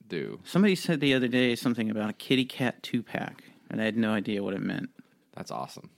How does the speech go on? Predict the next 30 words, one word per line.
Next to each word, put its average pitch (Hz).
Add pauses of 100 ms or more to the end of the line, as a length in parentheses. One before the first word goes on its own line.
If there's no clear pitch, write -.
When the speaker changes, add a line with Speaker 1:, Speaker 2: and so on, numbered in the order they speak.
(340)
Speaker 2:
Do 110
you 123
remember 147
what 143
that 147
was? 156
Something 117
we 107
did 110
in 110
an 107
old -
episode? 123
Speaker 1:
I 107
do, 127
I 117
remember 117
doing 104
this, -
yes. 76 (260)
And 87
Speaker 2:
maybe 113
we'll 104
do 101
that 101
again 101
for -
the 110
hundredth 104
episode. -